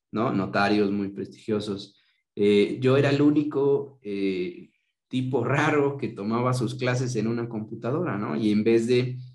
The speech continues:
llevar mis códigos, este, que, que pesaban una cosa <laughs> grosera, este, tomaba mis clases ahí, entonces descargaba en P D F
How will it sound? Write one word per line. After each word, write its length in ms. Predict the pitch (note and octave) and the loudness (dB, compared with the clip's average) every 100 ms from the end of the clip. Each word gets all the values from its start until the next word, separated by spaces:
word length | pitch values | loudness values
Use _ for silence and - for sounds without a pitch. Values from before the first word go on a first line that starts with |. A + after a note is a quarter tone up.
| _ _ - | _ _ -4
llevar 320 | A2+ B2 C#3 | 2 2 2
mis 200 | C#3+ C3+ | 2 0
códigos, 920 | C#3 D3+ D3+ C3+ A#2+ B2 B2 - - | 2 2 2 0 -2 -2 -4 -8 -14
este, 920 | G#2+ G#2 - - G#2+ G#2+ G#2 G2 F#2+ F#2+ | -10 -10 -12 -6 -2 0 0 0 -2 -6
que, 120 | - _ | -20 _
que 100 | - | -16
pesaban 840 | - F#2 - A#2 A#2 A2 G#2 B2 _ _ _ _ | -14 -12 -8 -4 -2 -4 -6 -14 _ _ _ _
una 280 | - A2 G#2+ | -4 -4 -4
cosa 300 | A2 A2+ - | -8 -10 -8
<laughs> 40 | |
grosera, 680 | B2 B2+ B2+ D#3 D#3 D#3 D#3 - - _ | -4 -4 0 2 2 0 -4 -10 -20 _
este, 1300 | - G#2+ G#2 - - G#2+ G#2+ G#2 G#2 G2+ G2 - - | -4 -2 -2 -6 2 4 6 4 4 2 -2 -8 -12
tomaba 380 | - A#2+ C3+ E3 | -4 0 2 2
mis 180 | D#3+ B2+ | 2 -2
clases 480 | B2+ D3+ D#3 D#3+ D#3 | -2 -2 -2 -6 -6
ahí, 400 | A#2+ D#3 A3 - - | -4 -2 -2 -4 -8
entonces 640 | A#2+ A2 C3 C3+ D3+ C#3+ B2 | -6 -4 -4 -2 -2 -4 -4
descargaba 720 | A2+ - G#2 B2 D3+ D3+ D3 | -4 -4 -4 0 0 0 -2
en 120 | A#2+ | -4
P 140 | B2+ | -4
D 140 | C3 C3 C3 | -2 -2 -2
F 300 | C#3 C#3 | -6 -6